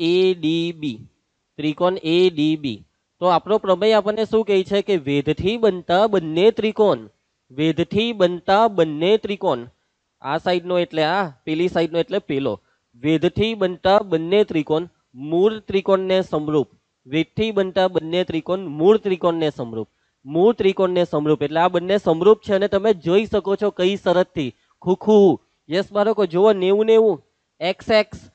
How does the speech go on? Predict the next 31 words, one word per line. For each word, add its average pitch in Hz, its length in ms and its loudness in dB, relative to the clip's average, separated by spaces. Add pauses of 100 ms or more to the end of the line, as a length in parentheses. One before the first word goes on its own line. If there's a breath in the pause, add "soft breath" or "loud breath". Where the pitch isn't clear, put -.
(220)
નેવું 170 340 2
ઓછા 196 240 2
એક્સ, 202 200 0
નેવું 175 340 0
ઓછા 185 240 -2
એક્સ, 165 200 -4 (680)
એટલે 165 180 0
કે 185 180 -2 (140)
આ 175 200 -2
ત્રિકોણના 190 520 -2
ત્રણેય 175 400 0
ખૂણા 180 400 -2 (140)
આના 160 260 -2
અનુરૂપ 170 460 -4
ખૂણાને 165 340 -4
સરખા 165 400 -4
થાય 185 280 -6
છે. 117 200 -10 (260)
બસ 180 200 0
હવે 175 160 2
તમારે 170 320 -2
સંકેતને 214 720 -2
સેટ 196 220 -2
કરવાનો 175 360 -2
છે, 247 180 0
સંકેતને. 196 880 -2 (360)
તો 165 80 -2
ત્રિકોણ 185 480 2
એ 180 160 4
ડી 214 180 -4
બી, 208 200 -8